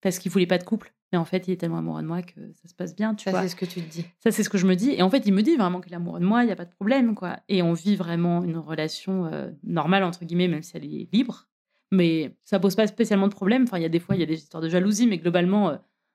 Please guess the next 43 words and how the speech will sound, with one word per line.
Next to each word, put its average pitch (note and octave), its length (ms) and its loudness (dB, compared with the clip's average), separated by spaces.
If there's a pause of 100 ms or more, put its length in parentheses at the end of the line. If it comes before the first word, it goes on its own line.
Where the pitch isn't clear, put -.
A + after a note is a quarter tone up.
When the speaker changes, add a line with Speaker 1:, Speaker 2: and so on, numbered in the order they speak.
(120)
Speaker 1:
c'est F3+ 140 -6
pas G#3 120 4
du F#3+ 100 -2
tout A3 120 -2
un F3 80 2
truc - 160 -8
qui G3 100 0
nous E3 160 0
occupe E3+ 240 -10
au F3 60 0
quotidien, F3 460 0
quoi. A3 220 -2 (580)
Euh, E3 460 4
on F3+ 180 4
Speaker 2:
Toi, A#3 120 2
Speaker 1:
vit B3 60 0
Speaker 2:
t'as, A#3 80 2
Speaker 1:
vraiment F#3+ 220 6
en A3 40 2
couple. A3 180 -6
Speaker 2:
toi, A#3+ 40 2
t'as A#3+ 140 -2
d'autres G3+ 260 -2
histoires G#3 300 -6
aussi ? G#3+ 240 -6
Speaker 1:
Moi, A3 200 6
j'ai G#3 140 0
d'autres C4+ 220 -4
petites B3+ 400 -2
histoires. C4 720 0
C'est A3 200 -6 (240)
pas A#3+ 60 0
une C4 100 4
question. G3+ 360 0
J'en G3+ 120 4
ai G3+ 120 4
pas B3 160 0
tant. A#3 340 0
J'en G#3+ 160 2
ai A#3 60 4
un A#3+ 100 4
petit A#3+ 180 -6
peu. F3+ 200 -6